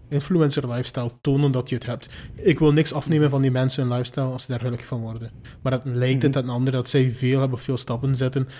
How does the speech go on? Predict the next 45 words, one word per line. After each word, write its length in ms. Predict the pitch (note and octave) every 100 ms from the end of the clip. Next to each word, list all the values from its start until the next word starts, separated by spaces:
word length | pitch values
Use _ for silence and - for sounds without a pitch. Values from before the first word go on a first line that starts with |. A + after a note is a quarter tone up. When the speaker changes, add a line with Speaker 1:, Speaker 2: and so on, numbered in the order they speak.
| -
Speaker 1:
En 80 | -
dan 80 | A#2
staat 240 | A#2 A2+ A2
je 60 | C#3
Speaker 2:
Mhm. 80 |
Speaker 1:
daar 260 | C3 A#2 A2+ -
even 240 | G#2 -
te 100 | -
denken 220 | A#2 A#2
van, 140 | - A#2+
"Hoe 160 | C3+
kom 220 | C3+ - B2
ik 100 | B2+
niet 140 | A#2+
voor-, 140 | A2+ C3
hoe 100 | C#3
kom 160 | C#3+
ik 100 | B2+
niet 120 | D3+ C#3+
vooruit 260 | D3 D3
ben 180 | D3 C#3+
gegaan?" 240 | C#3 C#3 C#3
Maar 100 | B2
inderdaad, 400 | A#2 A#2 A#2+ - _
keuzes, 340 | - B2+ C3 C3
keuzes, 340 | C3+ B2 A#2
Speaker 2:
Mhm. 120 | B2+
Speaker 1:
keuzes. 260 | A#2 B2+ - - - - - _ _
Eh, 200 | C3 B2+
Speaker 2:
Ja. 160 | A#2+ A2+ - _ _ _ -
Speaker 1:
en 80 | D3
dan 100 | C3
kies 200 | D#3 -
voor 160 | C#3
de 60 | B2
fiets. 460 | - A#2 - - - - - - -
En 180 | - C3+
bij 20 |
Speaker 2:
En 80 | C3
Speaker 1:
voorkeur 180 | B2+ C#3 D#3
Speaker 2:
je 60 |
Speaker 1:
een 0 |
Speaker 2:
draagt 0 |
de 60 | C#3+
Speaker 1:
elektrische 220 | C3+ C3+